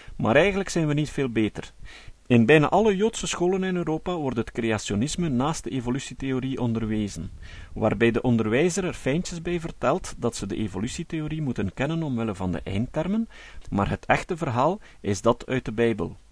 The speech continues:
U ziet, er is nog werk aan de winkel. Ik denk dat kritisch denken ook een absolute noodzaak is voor het oplossen van onze maatschappelijke problemen. Meer en meer stelt men vast dat de maatschappij geleidelijk aan polariseert,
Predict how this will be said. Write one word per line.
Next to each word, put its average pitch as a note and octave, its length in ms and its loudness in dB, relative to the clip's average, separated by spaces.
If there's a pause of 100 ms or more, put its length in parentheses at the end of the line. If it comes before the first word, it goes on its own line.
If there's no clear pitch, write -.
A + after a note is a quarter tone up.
(200)
U G#2+ 120 -2
ziet, G3 380 -2
er - 140 -6
is - 120 -2
nog A2 120 -2
werk G2+ 240 0
aan F#2+ 100 0
de F2 60 -2
winkel. F2+ 360 -6 (1040)
Ik A2 200 0
denk G3 180 8
dat D3+ 140 4
kritisch G#3+ 380 0
denken G3 360 0
ook G#3 260 -2
een B2+ 160 2
absolute - 440 -2
noodzaak F#3 480 -2
is G3+ 220 -4
voor A#2 200 -4
het - 180 -6
oplossen F3 480 -2
van C#3 120 0
onze A2+ 180 0
maatschappelijke - 580 -2
problemen. G2+ 600 -2 (540)
Meer E3+ 280 4
en D3+ 120 2
meer E3+ 220 2
stelt - 280 -2
men F#2+ 200 -2
vast - 320 -4
dat G2+ 180 -6
de G2+ 60 -4
maatschappij A2 640 -4 (220)
geleidelijk D#3+ 500 0
aan E3 220 -2
polariseert, B2 920 2